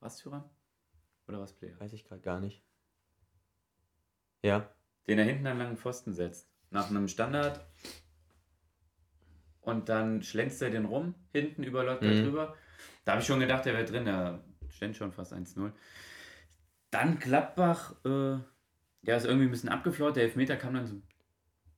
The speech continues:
Speaker 1: ja, ein bisschen aus dem Nichts.
Speaker 2: Bi-, bisschen aus dem Nichts, aber trotzdem war Gladbach auch schon besser, weil
Speaker 1: Ja, klar.
Speaker 2: ging auch nicht anders, ne? Und das, der Elfmeter war auch ein klarer Elfmeter. Der, äh, Kempf, der hat den
Speaker 1: Das
Speaker 2: so
Speaker 1: hat
Speaker 2: ungestüm umgehauen.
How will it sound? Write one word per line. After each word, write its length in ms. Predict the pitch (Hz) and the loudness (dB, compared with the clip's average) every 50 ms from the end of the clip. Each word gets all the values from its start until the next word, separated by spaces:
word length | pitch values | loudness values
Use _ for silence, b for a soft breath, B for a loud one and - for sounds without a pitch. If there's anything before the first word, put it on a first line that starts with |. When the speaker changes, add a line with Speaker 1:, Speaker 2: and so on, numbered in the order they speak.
| _ - _ _ _ | _ -20 _ _ _
Speaker 1:
ja, 140 | - 90 85 92 104 | -18 -14 -12 -12 -12
ein 160 | 98 85 - | -12 -14 -16
bisschen 260 | 98 98 - - 98 | -18 -20 -20 -20 -20
aus 120 | 90 87 85 | -20 -20 -18
dem 80 | 87 85 | -18 -16
Nichts. 380 | 98 139 170 - _ _ _ _ _ _ _ _ _ _ _ - - - - | -16 -16 -18 -20 _ _ _ _ _ _ _ _ _ _ _ -20 -14 -6 -2
Speaker 2:
Bi-, 140 | 131 - - - | -2 -2 -2 0
bisschen 280 | - 110 120 117 - 123 | 2 2 2 4 4 4
aus 140 | 113 107 | 4 6
dem 160 | 113 113 110 110 | 6 4 6 8
Nichts, 380 | 117 151 156 - - - - - | 6 6 6 4 -4 -10 -4 4
aber 480 | 110 110 110 110 117 120 117 113 - - | 6 8 10 10 12 10 10 8 4 2
trotzdem 480 | - 127 127 127 - - 135 131 127 - 113 101 107 | 4 6 6 6 6 2 2 2 0 -4 -2 2 6
war 360 | 107 107 110 110 110 107 107 | 10 10 12 12 10 10 6
Gladbach 240 | - 127 - 127 104 | 4 2 4 6 6
auch 100 | - 113 | 6 6
schon 160 | - 117 98 | 4 4 4
besser, 320 | 92 107 117 139 135 113 101 | 6 6 6 6 6 6 6
weil 140 | 98 95 90 | 6 4 2
Speaker 1:
Ja, 280 | 87 85 87 87 85 - - - | 0 0 0 0 -2 -2 -6 -12
klar. 220 | - 82 82 85 - | -12 -10 -8 -8 -6
Speaker 2:
ging 220 | - - 110 117 123 | -4 0 2 4 4
auch 40 | |
nicht 160 | 123 120 120 127 | 4 4 2 4
anders, 280 | 127 127 131 123 117 | 4 6 6 6 6
ne? 200 | 117 107 113 113 B B B B B B B B B B B _ - | 6 6 6 6 B B B B B B B B B B B _ 4
Und 100 | 127 120 | 4 6
das, 240 | 123 117 104 - - | 6 4 2 0 0
der 200 | - 107 104 - | 0 0 2 2
Elfmeter 320 | 110 107 - 131 135 127 110 | 2 2 4 4 4 6 8
war 80 | 110 | 6
auch 80 | 104 107 | 6 6
ein 60 | 107 | 6
klarer 200 | - 113 113 107 | 6 8 10 10
Elfmeter. 280 | 101 90 90 92 90 90 | 8 8 6 4 4 4
Der, 120 | 90 - | 4 4
äh, 80 | 98 95 | 4 2
Kempf, 300 | 90 - 113 120 127 - | 4 6 6 6 6 6
der 120 | - 107 | 4 2
hat 60 | 107 - | 4 4
den 80 | 120 117 | 4 8
Speaker 1:
Das 80 | 110 | 10
Speaker 2:
so 140 | 123 151 170 | 12 12 10
Speaker 1:
hat 160 | 160 - - | 10 8 10
Speaker 2:
ungestüm 400 | 165 170 180 202 175 - - 135 | 12 12 12 12 12 10 8 6
umgehauen. 640 | 117 139 180 180 147 95 90 90 101 110 120 117 | 8 8 10 10 10 10 10 8 8 8 6 4